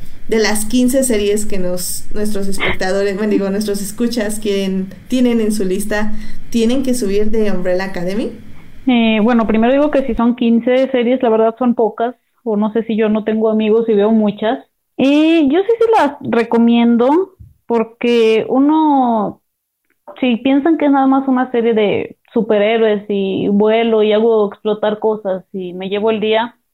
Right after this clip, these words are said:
Speaker 2: eh, pues la verdad es que no es así. Se tratan precisamente mucho todos estos temas de la familia,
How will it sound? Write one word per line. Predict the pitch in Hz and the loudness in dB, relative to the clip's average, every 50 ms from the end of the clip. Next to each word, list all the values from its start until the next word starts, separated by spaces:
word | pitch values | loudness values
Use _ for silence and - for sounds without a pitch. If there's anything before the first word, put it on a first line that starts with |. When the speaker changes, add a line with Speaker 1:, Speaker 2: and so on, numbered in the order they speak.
| _ _ _ _ _ _ _ _ _ _ _ _ _ - | _ _ _ _ _ _ _ _ _ _ _ _ _ -2
Speaker 2:
eh, | 202 196 196 190 180 180 180 185 - | 0 0 0 0 0 -2 -4 -6 -6
pues | - - 185 202 - | -4 -2 -2 0 0
la | 208 | 0
verdad | 202 208 214 226 233 277 | 0 2 2 2 2 2
es | 269 269 | 0 0
que | 311 277 | 2 2
no | 254 240 254 262 277 | 4 4 4 2 2
es | 277 269 277 | 2 0 0
así. | 262 254 254 - 226 226 247 311 427 440 - _ _ _ _ _ _ _ _ _ _ _ _ _ | 0 -2 -2 -4 -4 -2 0 0 -2 -4 -8 _ _ _ _ _ _ _ _ _ _ _ _ _
Se | - 233 | -4 -2
tratan | 233 - 226 220 226 226 240 247 240 240 226 | 0 0 0 0 0 0 0 2 2 2 2
precisamente | 226 214 214 233 226 226 226 214 233 | 0 0 0 0 0 0 0 0 2
mucho | 233 233 233 233 233 240 233 226 226 220 214 208 196 - - - | 2 2 2 2 2 0 2 2 2 2 2 2 0 0 -2 -2
todos | - - 196 233 233 | -2 0 0 0 0
estos | 233 226 233 - 233 226 - | -2 -2 -2 -4 -4 -2 -2
temas | 226 220 220 220 220 226 220 214 190 170 170 - _ _ _ _ _ _ _ _ - | 0 0 0 0 0 0 0 0 0 -2 -2 -6 _ _ _ _ _ _ _ _ -2
de | 214 214 202 | 0 0 2
la | 196 196 | 0 0
familia, | 196 196 190 202 208 226 226 214 220 220 220 214 208 208 202 208 208 208 - | 0 0 0 2 2 2 2 2 2 2 2 2 0 0 0 0 -2 -4 -6